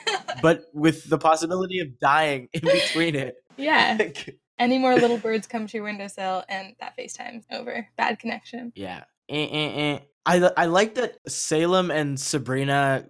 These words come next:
Speaker 2: just, like, understand each other, like, talk to each other.
Speaker 1: Well, I have that noted, but in a more frustrated way. I'm like, "Salem becomes useful again, question mark?" And then he also doesn't come back up. What does she ask him to do again?
Speaker 2: <laughs> Spy, <laughs> spy on his brother.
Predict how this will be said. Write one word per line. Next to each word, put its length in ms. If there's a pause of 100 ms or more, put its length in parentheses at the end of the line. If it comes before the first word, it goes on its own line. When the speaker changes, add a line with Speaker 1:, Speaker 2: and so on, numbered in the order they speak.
(120)
Speaker 2:
just, 220
like, 140
understand 680
each 160
other, 260
like, 300
talk 300
to 100
each 160
other. 280 (160)
Speaker 1:
Well, 380
I 200
have 360
that 160
noted, 380
but 100
in 120
a 40
more 140
frustrated 480
way. 80
I'm 100
like, 180
"Salem 300
becomes 380
useful 360
again, 340
question 420
mark?" 240
And 100
then 80
he 120
also 260
doesn't 340
come 160
back 260
up. 280
What 120
does 140
she 160
ask 280
him 100
to 120
do 120
again? 340
Speaker 2:
<laughs> 40
Spy, 680 (240)
<laughs> 480
spy 560
on 220
his 220
brother. 600